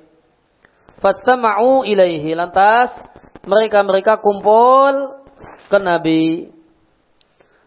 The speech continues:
Fakal Nabi lantas mengatakan, "Apa pendapatmu seandainya kukabarkan kepada kalian ada pasukan berkuda, takhruju yang keluar, muncul dari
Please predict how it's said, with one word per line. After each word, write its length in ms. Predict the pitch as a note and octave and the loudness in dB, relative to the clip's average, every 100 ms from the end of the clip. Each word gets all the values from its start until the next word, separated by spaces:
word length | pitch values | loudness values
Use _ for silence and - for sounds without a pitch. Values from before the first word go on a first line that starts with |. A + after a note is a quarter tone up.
| _ | _
Fakal 400 | G#3 A3 C#4 C#4 | -4 -2 -2 0
Nabi 160 | C4 B3+ | -2 -2
lantas 320 | B3+ B3+ G#3 | -2 -4 -6
mengatakan, 480 | A3 G3 F#3+ F3 F#3 | -6 -6 -4 -4 -2
"Apa 240 | G3+ G3+ | -2 -4
pendapatmu 560 | F#3+ F3 E3+ F#3 F3+ E3 F3 | -4 -2 0 0 -4 -6 -8
seandainya 400 | E3+ F3+ F3 F3 | -8 -8 -8 -8
kukabarkan 640 | G#3 A#3+ A#3+ A#3+ A#3+ G#3+ | -4 -2 -2 -4 -4 -8
kepada 320 | F#3+ F3 E3 | -4 -4 -2
kalian 400 | F3 F#3+ F#3 E3 - | -4 -4 -4 -6 -4
ada 240 | F#3 F#3 | -4 -4
pasukan 480 | F#3 F3+ F3 F3+ F3 | -4 -6 -6 -6 -6
berkuda, 720 | D3 - G#3+ A3 F3+ B2+ - _ _ _ _ _ _ _ _ _ _ _ G3 | -8 -8 -8 -2 -2 -2 -14 _ _ _ _ _ _ _ _ _ _ _ -6
takhruju 480 | F#3 F#3 G3 F#3 | -4 -2 -2 -2
yang 320 | F#3 E3+ D#3+ D3+ | 0 0 0 -4
keluar, 480 | D#3 D3+ F3+ G#3+ | -4 0 2 0
muncul 480 | F#3+ F3 E3+ G3 G3+ | -4 -8 -4 -4 -2
dari 720 | E3 D#3+ G3+ A#3 B3 B3+ A#3+ | -2 0 0 -2 -4 -6 -10